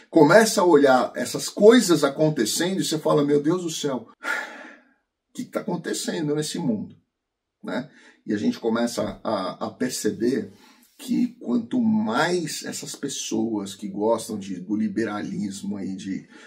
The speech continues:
"Ah, vamos fazer essas orgias, ah, vamos fumar maconha, ah, vamos fazer não sei o quê", eles acabam ganhando espaço dentro de um mundo em que, infelizmente, a gente acaba virando refém. Mas, graças a Deus, aqui nos Estados Unidos,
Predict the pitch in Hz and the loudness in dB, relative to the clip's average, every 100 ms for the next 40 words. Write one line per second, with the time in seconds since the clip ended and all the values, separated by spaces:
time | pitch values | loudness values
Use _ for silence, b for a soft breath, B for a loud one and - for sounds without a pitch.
0 | B - 190 180 247 175 160 - 147 143 | B -4 -2 0 2 0 0 -6 -4 -2
1 | 143 139 - 110 113 101 - 110 117 104 | -2 -2 -6 -4 -4 -4 -6 -4 -2 2
2 | 156 175 143 180 180 180 151 156 156 - | 2 2 -2 -2 -6 -8 -6 -4 -4 -4
3 | 117 123 123 - 139 160 170 131 165 165 | -2 0 0 -2 0 0 0 -2 -2 -4
4 | - 147 139 131 - 107 - - 147 - | -8 -4 -4 -4 -6 -8 -6 -4 -4 -6
5 | b b b _ _ _ _ - - - | b b b _ _ _ _ -6 -6 -6
6 | - 139 156 156 143 147 135 131 - - | -10 -10 -8 -6 -4 -4 -4 -6 -6 -4
7 | 104 104 - - _ _ 107 107 107 104 | -4 -4 -12 -18 _ _ -8 -6 -6 -6
8 | 110 107 101 98 104 113 - 110 120 147 | -4 -4 -4 -4 -4 -8 -6 -2 0 0
9 | 156 127 110 107 120 127 - b b _ | -2 -2 -2 -2 -2 -4 -10 b b _
10 | 113 120 120 - 110 107 107 101 107 110 | -8 -8 -8 -6 -6 -4 -4 -2 -4 -6
11 | - - - _ - 135 - 202 247 254 | -10 -14 -18 _ -6 -6 0 4 4 2
12 | 214 196 135 120 123 127 135 120 113 107 | 2 2 2 -2 -6 -4 -2 -2 -2 -4
13 | 104 98 120 143 - - | -4 -4 -2 -2 -4 -12